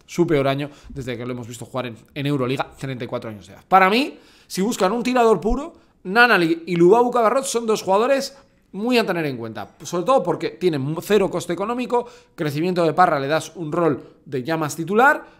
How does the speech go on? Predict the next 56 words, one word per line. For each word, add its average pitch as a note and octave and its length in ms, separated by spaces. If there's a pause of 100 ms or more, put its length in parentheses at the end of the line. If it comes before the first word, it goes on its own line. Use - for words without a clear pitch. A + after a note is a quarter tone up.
(140)
y, G3+ 140
bueno, D3 220
pues A2+ 200
Lubabu C3 280
Cabarrot C3 460
o B2+ 320
Nanali D#3+ 300
te C#3+ 120
pueden B2+ 220
ocupar A#2+ 280
esas G#2+ 180
posiciones. F#2+ 480
Y C#3+ 80
Clyburn, C#3 360
por B2 180
poco D3 240
dinero, D#3 360 (240)
te B2+ 100
lo A#2 80
puedes C#3 300
plantear. - 580 (380)
En A#3+ 160
A C#4 80
C G#3 140
B, C3+ 80
he - 320
estado G#3 280
rastreando F3 460
un E3 60
poco D#3 180
el D3 80
mercado C#3+ 320
A C#3 60
C F3+ 140
B, G3 80
buscando D3+ 420
jugadores D3+ 500
que C#3 140
realmente C#3 400
le B2+ 80
puedan C3+ 280 (340)
dar C#3 200
ese C3+ 120
saltito B2+ 340
de B2+ 60
calidad. D3 360
El F3 140
único G3+ 280
nombre A#2+ 300
que B2+ 140
yo D#3 100
tengo D3+ 220
encima B2+ 280
de B2 60
la A2+ 100
mesa, C#3 360